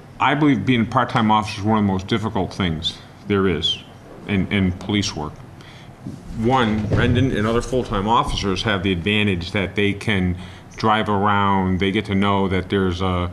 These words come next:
a blue car in this yard every time, you know,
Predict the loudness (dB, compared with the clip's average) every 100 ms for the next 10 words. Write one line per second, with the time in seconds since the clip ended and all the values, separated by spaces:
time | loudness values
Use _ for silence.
0 | -10 -18 -20 -6 -4 0 0 0 0 0
1 | 2 2 2 0 -2 -8 -16 -20 -20 -20
2 | -20 -20 -20 -20 -20 -8 -2 2 4 2
3 | 2 2 0 -2 0 0 0 0 0 0
4 | 0 -2